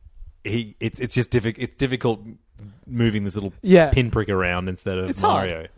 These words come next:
Speaker 1: and Mario follows. I don't know. Yeah, a-, again, I'll probably get used to it.
Speaker 2: Yeah, I reckon, again,
Speaker 1: But
Speaker 2: that's
Speaker 1: it,
Speaker 2: not
Speaker 1: it, I, I got, I was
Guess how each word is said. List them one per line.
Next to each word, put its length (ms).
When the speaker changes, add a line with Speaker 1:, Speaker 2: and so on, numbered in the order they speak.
Speaker 1:
and 140
Mario 220
follows. 460
I 80
don't 100
know. 40
Yeah, 320
a-, 80
again, 300
I'll 80
probably 220
get 120
used 220
to 120
it. 60
Speaker 2:
Yeah, 120
I 140
reckon, 200
again, 240
Speaker 1:
But 20
Speaker 2:
that's 180
Speaker 1:
it, 140
Speaker 2:
not 100
Speaker 1:
it, 80
I, 60
I 60
got, 280
I 80
was 280